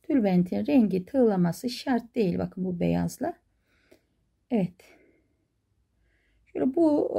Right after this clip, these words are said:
açılanlar arkadaşlar ütülendiği takdirde onlar ki tekrar geri kaynıyor. Bu şekilde açık durmuyor tığlamalar. Tığların girdiği noktalar. Evet, modelim bu şekilde. Gerçekten böyle kırmızıya da yakıştı bakın.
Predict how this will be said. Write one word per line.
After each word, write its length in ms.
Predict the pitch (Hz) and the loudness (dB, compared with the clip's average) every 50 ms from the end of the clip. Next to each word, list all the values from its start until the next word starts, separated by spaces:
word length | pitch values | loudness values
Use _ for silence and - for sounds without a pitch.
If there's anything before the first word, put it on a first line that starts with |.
| - | 0
açılanlar 640 | - 285 277 - 349 320 320 311 302 302 302 302 302 | 0 -2 -2 -2 0 0 2 2 2 2 2 2 2
arkadaşlar 560 | 285 254 240 247 - 214 226 214 - - 311 | 2 2 0 0 -2 -4 -4 -4 -4 -4 -2
ütülendiği 580 | - 330 320 - 294 277 254 220 208 202 196 - | -2 -2 -2 0 4 4 4 4 4 0 -2 -2
takdirde 560 | - 302 254 - - - 214 208 220 320 415 | -4 -4 -4 -4 -4 -4 -4 -2 -2 -4 -4
onlar 400 | 415 381 330 294 269 226 214 - | -4 0 2 4 4 2 2 -2
ki 100 | - - | -10 -10
tekrar 360 | - 320 247 233 214 196 196 196 - - _ _ _ _ - | -8 -6 -4 -2 -2 -4 -4 -6 -12 -20 _ _ _ _ -2
geri 260 | 277 247 233 240 240 | 0 0 0 0 -4
kaynıyor. 560 | - - 294 269 254 240 190 170 180 220 240 | -6 -2 2 4 4 4 4 2 0 0 -2
Bu 40 | 254 | -4
şekilde 380 | 247 - - - - - - | -4 -6 -8 -8 -8 -10 -6
açık 400 | - - 240 247 - - _ _ | -4 -4 -6 -6 -8 -12 _ _
durmuyor 380 | - 233 220 196 180 180 180 180 | -2 0 2 2 2 2 0 -2
tığlamalar. 580 | - - 185 185 - 180 180 175 175 180 185 185 - _ _ - - - _ _ _ _ | -4 -4 -2 -2 0 0 2 2 0 0 -2 -6 -10 _ _ -20 -20 -20 _ _ _ _
Tığların 480 | - 240 208 202 190 185 185 185 180 | 0 2 2 4 2 2 2 2 2
girdiği 400 | 180 185 180 175 175 180 180 180 | 2 2 0 -2 -2 0 0 0
noktalar. 520 | 180 185 180 - _ - 185 214 285 349 - _ _ _ _ _ _ _ _ _ _ _ _ _ - _ _ _ _ _ _ _ _ _ _ _ 254 | 0 -2 -4 -8 _ -8 -6 -6 -6 -6 -10 _ _ _ _ _ _ _ _ _ _ _ _ _ -20 _ _ _ _ _ _ _ _ _ _ _ -6
Evet, 360 | 233 208 185 - - - - | -6 -6 -6 -10 -14 -8 -2
modelim 500 | 339 381 381 381 330 320 339 349 349 349 | -2 2 4 4 4 4 4 4 2 2
bu 40 | 339 | 0
şekilde. 640 | - - 269 240 247 - 214 185 180 180 196 269 302 - | 2 2 2 2 2 0 -4 -2 0 0 0 0 -2 -4
Gerçekten 760 | - 330 311 294 294 - 240 214 226 - - 190 233 320 302 - _ | -2 -2 -2 -2 -2 -4 -6 -6 -6 -6 -4 -2 -2 -2 -4 -8 _
böyle 440 | 277 240 214 180 175 196 254 269 - _ | -4 -2 0 0 0 0 0 -2 -6 _
kırmızıya 600 | _ - 294 254 220 185 175 180 180 170 160 160 | _ 0 2 2 4 4 2 0 0 -2 -2 -2
da 60 | - | -6
yakıştı 680 | 185 185 202 214 220 220 - 262 240 247 - 247 214 208 | -6 -4 -2 -2 -2 -2 -4 -4 -4 -4 -6 -8 -6 -6
bakın. 380 | 226 226 - - 269 262 254 | -6 -6 -4 -2 -4 -4 -4